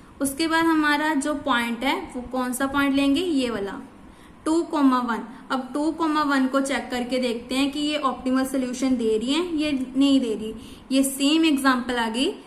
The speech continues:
जैसे हमने example number nine की है। अब फिर से हमने इसकी definition use कर ली, Sorry, theorem का result use कर लिया। क्या होता है, X bar is optimal solution,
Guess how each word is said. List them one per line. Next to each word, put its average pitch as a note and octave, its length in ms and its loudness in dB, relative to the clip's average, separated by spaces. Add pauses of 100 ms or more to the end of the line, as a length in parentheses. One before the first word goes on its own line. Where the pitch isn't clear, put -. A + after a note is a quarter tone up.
(140)
जैसे A#3+ 280 -2
हमने B3+ 180 -2
example A#3 460 -4
number A#3 380 0
nine C4 380 4
की A3 180 -6
है। G#3 140 -8
अब A3+ 200 -6
फिर A3+ 200 -6
से B3+ 160 -6
हमने B3+ 240 2
इसकी C4+ 240 0
definition B3 560 -2
use C4+ 300 4
कर C4+ 160 0
ली, D#4+ 180 0 (460)
Sorry, C4 220 2
theorem B3+ 400 0
का C4 120 0
result A3+ 400 -2
use B3+ 320 -2
कर C4 140 0
लिया। C#4+ 260 0 (300)
क्या C4 140 2
होता B3+ 300 0
है, D#4 180 0
X B3+ 320 -6
bar D4 160 2
is D4 220 -2
optimal D4 500 -2
solution, A#3 400 -2